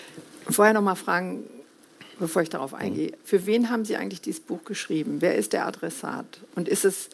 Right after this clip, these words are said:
Speaker 1: ein Manifest? Ist es ein Selbstvergewisserungsaufsatz? Ist es eine Werbung? Was ist der Status des Textes und was ist der, wer ist der,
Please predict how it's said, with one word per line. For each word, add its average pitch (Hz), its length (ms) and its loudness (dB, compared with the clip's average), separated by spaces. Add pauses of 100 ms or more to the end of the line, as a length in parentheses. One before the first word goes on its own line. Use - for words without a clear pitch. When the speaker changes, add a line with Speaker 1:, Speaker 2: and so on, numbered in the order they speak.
(560)
Speaker 1:
ein 156 120 2
Manifest? 160 840 0
Ist 185 180 -6
es - 260 -8
ein - 1000 -4
Selbstvergewisserungsaufsatz? 185 3000 0
Ist 160 320 -4
es 156 240 -2
eine 147 420 -2 (160)
Werbung? 220 840 4 (1900)
Was 196 140 2
ist 208 140 -2
der 196 100 2
Status 208 460 -2
des 185 220 -4
Textes - 520 -6
und 175 180 -8 (680)
was 185 220 -2
ist - 180 -8
der, - 180 -4
wer 185 160 0
ist - 160 -4
der, 165 240 -4